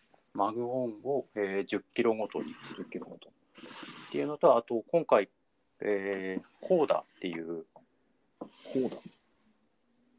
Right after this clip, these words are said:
Speaker 1: コーダっていうメーカーのジェル。あの、
Speaker 2: うん。うん。
Speaker 1: ビーガンの人も食べれるジェル。
Speaker 2: へー。あ、そんなのがあるんですか？
Speaker 1: って言ってて、ちょっと、
Speaker 2: うん。
Speaker 1: あの、スポーツ用品店で見つけたから、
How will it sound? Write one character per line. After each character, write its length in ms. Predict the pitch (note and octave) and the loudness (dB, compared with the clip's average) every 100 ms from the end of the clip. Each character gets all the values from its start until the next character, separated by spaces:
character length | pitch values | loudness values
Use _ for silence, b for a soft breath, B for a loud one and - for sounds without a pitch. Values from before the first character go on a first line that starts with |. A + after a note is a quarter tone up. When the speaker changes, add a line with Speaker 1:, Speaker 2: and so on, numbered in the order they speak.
| _ _ _ _ _ _ | _ _ _ _ _ _
Speaker 1:
コ 220 | - A#2+ | -4 -2
ー 40 | G#2 | -2
ダ 80 | D#2 | -4
っ 60 | |
て 160 | - D#2 | -6 -8
い 120 | E2 | -6
う 80 | E2+ | -2
メ 160 | F#2 | -2
ー 60 | F2+ | -2
カ 200 | G2 G2 | 0 0
ー 20 | |
の 120 | F#2 | 0
ジ 120 | F#2 F#2+ | 0 0
ェ 60 | |
ル。 200 | E2+ - | 0 -2
あ 60 | A#2+ | -2
の、 100 | G2+ | -2
Speaker 2:
う 20 | |
ん。 140 | F2 E2+ - b b b B2 | -6 -10 -18 b b b -8
う 40 | |
ん。 200 | G#2 E2+ | -6 -4
Speaker 1:
ビ 180 | D3+ F#3 | 4 4
ー 20 | D#3+ | 6
ガ 100 | A#2+ | 0
ン 80 | |
の 60 | G#2 | -2
人 200 | - A2 | -6 -4
も 280 | F#2+ F#2 - | -2 -2 0
食 160 | C3 A#2+ | 2 4
べ 80 | B2+ | 6
れ 100 | B2+ | 6
る 260 | G#2+ F#2+ - _ - _ - | 4 0 -2 _ -20 _ 4
ジ 120 | G#2+ | 6
ェ 60 | |
ル。 140 | D#2+ - _ _ - - - _ - A2 | 6 -2 _ _ -4 -4 -6 _ -10 -2
Speaker 2:
へ 40 | |
ー。 480 | G2 F#2 F#2 F#2 A2 | 0 2 0 -2 -6
あ、 20 | |
そ 160 | - B2 | -2 0
ん 60 | |
な 80 | A2+ | 2
の 60 | A2+ | 0
が 60 | - | -6
あ 20 | |
る 20 | |
ん 20 | - | -12
で 40 | |
す 380 | - - - - | -20 -20 -20 -20
か？ 40 | |
Speaker 1:
っ 40 | - | -2
て 160 | B2+ | 0
言 100 | A#2+ | 0
っ 40 | - _ - - | -4 _ -20 0
て 160 | B2 | 0
て、 420 | - - G2 E2+ - - | 0 4 6 6 0 -4
ち 80 | D#3+ | -2
ょ 20 | |
っ 40 | |
と、 160 | - G#2+ | 4 4
Speaker 2:
う 40 | |
ん。 40 | G2+ | 4
Speaker 1:
あ 40 | |
の、 320 | G#2 G2+ G2+ - B B B B B | 0 -4 -6 -10 B B B B B
ス 140 | - - | -16 -4
ポ 200 | B2+ A#2 | -2 -2
ー 100 | - | 0
ツ 80 | |
用 200 | A#2+ A#2+ | 2 2
品 280 | A2 A#2+ A2 | 0 -6 -6
店 260 | - F#2+ F2+ | -4 -4 -2
で 160 | F2 | -4
見 140 | F2 F2+ | -6 -8
つ 100 | - | -6
け 140 | G2 | -4
た 100 | G2 | -4
か 180 | - - | -4 -4
ら、 140 | E2+ | -2